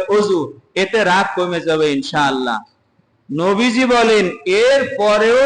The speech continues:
যদি কারো রাগ না যায়, এর পরের চিকিৎসা হলো দুই রাকাত নামাজে দাঁড়ায় যাও,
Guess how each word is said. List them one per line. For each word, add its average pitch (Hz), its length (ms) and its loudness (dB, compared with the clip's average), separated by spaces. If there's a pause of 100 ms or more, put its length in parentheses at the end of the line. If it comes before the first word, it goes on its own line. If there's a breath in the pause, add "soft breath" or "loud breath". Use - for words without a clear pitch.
যদি 247 320 -2
কারো 220 400 2
রাগ 190 500 0
না 185 420 2
যায়, 196 460 2 (360)
এর 202 160 0 (120)
পরের 196 360 2
চিকিৎসা 202 500 0
হলো 208 300 4 (440)
দুই 196 260 -2
রাকাত 196 600 0
নামাজে 185 480 -4
দাঁড়ায় 160 440 -4
যাও, 156 320 -2